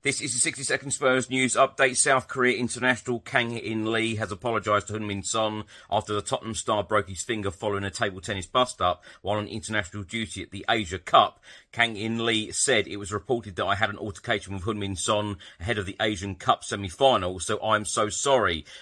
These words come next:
I should have listened to the older players and I apologise for not showing a good attitude. From now on, I will support the senior players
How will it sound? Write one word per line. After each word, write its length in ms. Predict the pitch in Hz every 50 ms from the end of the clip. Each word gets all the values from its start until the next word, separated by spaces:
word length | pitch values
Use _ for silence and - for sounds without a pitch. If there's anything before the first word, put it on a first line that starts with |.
| - -
I 80 | 101
should 160 | 101 - 127
have 140 | 120 107 107
listened 320 | 123 123 - - 113 107 85
to 40 |
the 120 | 95 101 -
older 220 | 107 107 104 98
players 460 | - - 113 110 107 107 104 107 98
and 80 | 101 104
I 60 | 101
apologise 640 | 98 - - 143 123 110 92 - - 92 95 92 -
for 80 | - 101
not 180 | 107 107 -
showing 460 | - - 131 117 107 98 90 90 92 - - - - -
a 80 | - 104
good 300 | - - 120 120 117 - -
attitude. 600 | 131 135 131 - 107 - - 104 90 85 80 -
From 200 | - 101 101 107
now 220 | 117 117 117 117
on, 260 | 117 117 117 120 113 - - - - -
I 60 | 98
will 140 | 107 104 95
support 520 | - 101 - - - - 139 127 - - -
the 100 | - 107
senior 340 | - - 127 110 104 104 101
players 540 | - - - 113 110 107 107 107 104 -